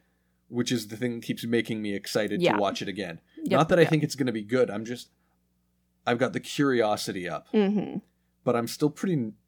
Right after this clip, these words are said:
Speaker 1: negative on a fucking lot of it, you know?
Speaker 2: Yeah, for sure, for sure.
Speaker 1: It's, it's really not won me over at all.
Speaker 2: No.
Speaker 1: It's, it's just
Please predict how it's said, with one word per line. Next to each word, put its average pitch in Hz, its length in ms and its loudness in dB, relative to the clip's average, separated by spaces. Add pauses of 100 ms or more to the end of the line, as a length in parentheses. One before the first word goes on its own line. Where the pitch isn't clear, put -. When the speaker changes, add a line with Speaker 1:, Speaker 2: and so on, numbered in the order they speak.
(100)
Speaker 1:
negative 110 560 -2
on 95 320 -6
a 95 100 -12 (220)
fucking 107 280 -4
lot 95 360 -6
of 85 100 -14
it, - 200 -8
you 107 120 -8
know? 101 220 -2
Speaker 2:
Yeah, 180 320 0 (340)
for - 180 -6
sure, - 220 -8
for - 140 -10
sure. 120 120 0
Speaker 1:
It's, - 100 -2
it's 127 180 -2
really 135 340 6
not 123 220 2
won 107 240 0
me 101 120 -2
over 90 280 -4
at 87 80 -10
all. 85 280 -14 (160)
Speaker 2:
No. 190 280 0
Speaker 1:
It's, - 180 -4
it's 120 180 -2
just - 260 -8